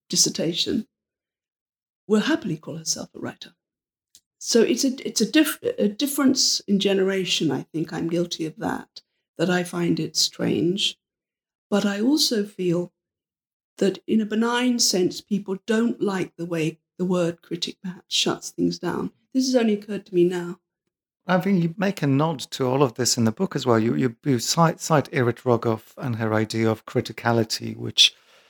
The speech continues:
Speaker 2: is a way of dismantling the, the distinction between the inside and the outside. So your twenty-two-year-old writer is a writer because this is a way to participate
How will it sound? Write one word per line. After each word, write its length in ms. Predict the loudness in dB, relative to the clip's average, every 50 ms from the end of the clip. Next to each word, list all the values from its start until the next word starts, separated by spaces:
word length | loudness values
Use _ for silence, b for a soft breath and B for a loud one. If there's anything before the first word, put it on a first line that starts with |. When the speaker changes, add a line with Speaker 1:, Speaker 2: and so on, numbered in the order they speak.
| b b b b b _
Speaker 2:
is 140 | -2 0 0
a 60 | 2
way 260 | 2 2 2 2 2
of 160 | 2 0 -2 -4
dismantling 920 | -6 -4 0 2 2 4 4 2 2 0 0 -2 0 0 -2 -2 -4 -6 -4
the, 220 | -2 0 0 -2 -4 -6
the 80 | -10 -8
distinction 580 | -8 -8 -10 -6 -2 0 0 0 0 -2 -4
between 280 | -4 -4 -4 -4 -4 -6
the 120 | -4 -2
inside 520 | 0 2 2 2 2 2 2 0 0 0 0
and 120 | -2 -2
the 80 | -2 -2
outside. 680 | -2 -2 -2 -2 -2 -2 -2 -4 -6 -8 -8 -10 -12 _ b b b b b b
So 140 | b -2 0
your 160 | 2 2 0
twenty-two-year-old 920 | -2 -2 0 0 0 0 -2 -6 -4 0 0 2 2 2 2 0 0 -4 -4
writer 600 | -2 0 0 0 0 -2 -4 -8 -6 -6 -6 -6
is 140 | -4 -4 -2
a 60 | -2
writer 400 | 0 0 0 0 0 -2 -4 -6
because 260 | -6 -6 -6 -8 -10 -10
this 220 | -10 -12 -10 -10
is 100 | -6 -4
a 80 | -4 -4
way 380 | -4 -2 -2 0 0 0 -2 -2 -2
to 180 | -2 0 0
participate 960 | 0 0 -2 -4 -4 -2 0 0 2 2 0 -2 0 0 0 0 0 -2 -4